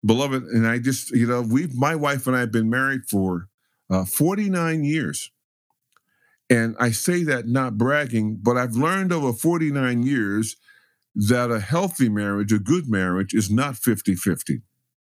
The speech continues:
And I say, though they are genuine in their intentions and are very sincere, they only, they're only establishing a pathway for failure in their relationship,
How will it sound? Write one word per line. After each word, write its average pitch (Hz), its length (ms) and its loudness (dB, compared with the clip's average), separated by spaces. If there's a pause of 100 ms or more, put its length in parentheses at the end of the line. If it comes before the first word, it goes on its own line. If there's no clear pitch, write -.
(1200)
And 139 120 4
I 143 80 2
say, 156 380 0
though 147 320 0
they 175 140 0
are 131 140 0
genuine 160 460 0
in 139 120 0
their 127 180 0
intentions 110 800 0 (300)
and 117 100 4
are 113 60 2
very 151 340 0
sincere, 131 800 0 (540)
they 117 180 4
only, 156 540 0
they're 127 380 0
only 147 260 0
establishing 127 640 0
a 98 60 0
pathway 107 500 0
for 95 200 0
failure 101 480 0
in 85 80 0
their 87 100 2
relationship, 82 680 -2